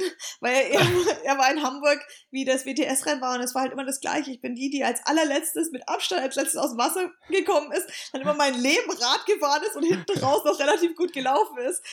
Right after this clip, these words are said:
Speaker 1: Und das
Speaker 2: Ja.
Speaker 1: hat ihn anscheinend beeindruckt und er wusste, wer ich bin. Und er hat gesagt, „Okay, du kommst, ich bin sauteuer“, aber er hat zu mir gesagt, „Ich mach dich Weltklasse und dann kannst du dich mir leisten.“ Und da hab ich gedacht,
Speaker 2: Hm.
Speaker 1: „Oh,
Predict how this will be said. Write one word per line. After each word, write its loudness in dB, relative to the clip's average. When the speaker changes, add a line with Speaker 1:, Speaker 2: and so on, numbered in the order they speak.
Speaker 1:
Und -4
das 2
Speaker 2:
Ja. 2
Speaker 1:
hat 2
ihn -4
anscheinend 2
beeindruckt -4
und -2
er -2
wusste, -2
wer 0
ich -4
bin. -2
Und 0
er 2
hat -2
gesagt, -4
„Okay, -4
du -8
kommst, -6
ich -8
bin -4
sauteuer“, 0
aber 0
er 0
hat -4
zu -6
mir -6
gesagt, -2
„Ich -8
mach -4
dich -10
Weltklasse -2
und -10
dann -6
kannst -8
du -8
dich -10
mir -6
leisten.“ -8
Und 0
da 0
hab -2
ich -6
gedacht, -4
Speaker 2:
Hm. -18
Speaker 1:
„Oh, -2